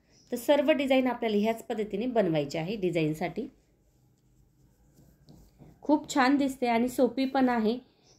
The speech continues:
त्याच त्याच डिझाईन बघून कंटाळा येतो, काहीतरी वेगळं करायचं असतं, तर तुम्ही अशा पद्धतीने बाहीला आणि गळ्याला करू शकता, छान दिसतं. आता जो भाग आहे आपण शिलाई केलेला तो कट करून घेऊया, म्हणजे ही डिझाईन आहे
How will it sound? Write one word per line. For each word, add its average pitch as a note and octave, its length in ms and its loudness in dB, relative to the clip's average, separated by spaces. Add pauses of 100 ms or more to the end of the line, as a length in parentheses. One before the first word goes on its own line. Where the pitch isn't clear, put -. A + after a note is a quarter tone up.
(100)
त्याच A#3+ 280 0
त्याच C4+ 260 -2
डिझाईन A#3+ 340 2
बघून A#3 260 2
कंटाळा A3+ 440 2
येतो, A3 240 2
काहीतरी G#3 340 0
वेगळं G#3 280 2
करायचं G3+ 460 0
असतं, F#3+ 280 -6
तर G3+ 80 -2
तुम्ही G#3+ 280 -2
अशा G#3 240 -2
पद्धतीने B3+ 460 -2 (500)
बाहीला A3 480 2
आणि G#3+ 320 2
गळ्याला G3 360 4
करू F#3+ 280 2
शकता, A3 340 -4 (140)
छान G#3+ 220 2
दिसतं. A3+ 320 -4 (640)
आता G#3 240 -2
जो G#3+ 420 0 (140)
भाग G#3 280 -4
आहे G3+ 240 2
आपण F#3+ 300 0
शिलाई F#3+ 240 2
केलेला F3 400 0
तो F3+ 60 -2
कट E3+ 180 0
करून E3 320 -4
घेऊया, F#3+ 320 0
म्हणजे G#3+ 300 0
ही A3 160 4
डिझाईन A#3+ 340 2
आहे A#3+ 220 0